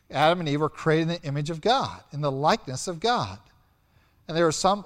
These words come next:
possession of ours that Satan wanted to have his,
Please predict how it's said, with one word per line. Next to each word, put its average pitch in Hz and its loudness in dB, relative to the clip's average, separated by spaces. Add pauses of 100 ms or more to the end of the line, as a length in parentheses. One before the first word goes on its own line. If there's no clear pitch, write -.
possession 170 0
of 208 0
ours 160 4
that 143 -4
Satan 226 2
wanted 196 2
to 170 -2
have 170 0
his, 165 2